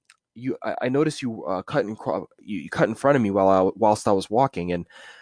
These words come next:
I just wanted to address that I did not like that." It's, "No, it's, I'm walking here." And how does that relate to their storytelling?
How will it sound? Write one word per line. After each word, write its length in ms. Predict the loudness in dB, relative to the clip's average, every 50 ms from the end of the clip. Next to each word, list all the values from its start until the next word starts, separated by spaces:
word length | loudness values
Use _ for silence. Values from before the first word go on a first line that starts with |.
| -4 2
I 80 | 2 2
just 140 | 4 4
wanted 240 | 4 4 4 4 2
to 160 | 2 2 2
address 300 | 2 4 4 4 4 4
that 120 | 2 2 4
I 120 | 4 4
did 120 | 2 2 2
not 160 | 2 2 4
like 200 | 4 2 4 4
that." 100 | 4 4
It's, 120 | 4 6 6
"No, 140 | 6 6
it's, 80 | 6 6
I'm 200 | 6 4 6 8
walking 380 | 8 8 8 6 4 0 -2 0
here." 420 | 0 0 0 0 -2 -2 -6 -10 _ _ _ _ _ _ _ _ _ _ -8
And 80 | -2
how 120 | 2 4 4
does 140 | 4 4 2
that 120 | 0 0
relate 240 | 0 -2 -2 -2 -4
to 80 | -8
their 100 | -10 -10
storytelling? 640 | -10 -8 -6 -6 -6 -6 -6 -6 -8 -8 -8 -10